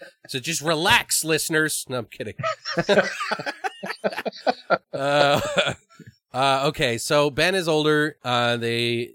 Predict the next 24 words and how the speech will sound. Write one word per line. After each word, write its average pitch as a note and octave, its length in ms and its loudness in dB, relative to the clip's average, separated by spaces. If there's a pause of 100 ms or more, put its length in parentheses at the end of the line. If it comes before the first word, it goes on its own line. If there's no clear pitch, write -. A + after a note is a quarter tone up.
(140)
lost D3 320 0
their D3 100 -4
parents C3 340 -2
at B2 60 -4
an A#2+ 60 0
early A2+ 280 0
age. G#2 500 -2 (400)
Uh, G#2 180 -2
how G3+ 200 2
does G#3+ 200 0
he F#3 140 -8
find D3 380 0
out B2+ 320 0
there's B2 220 -4
a A#2 60 -2
link D3 340 -2
that's A#2 240 -4
somehow B2+ 800 -2
forwarded C#3 500 0
to A#2 160 -4
him, A2+ 220 -4
or G#2+ 120 -4
at G#2 80 -6
least C#3 300 -4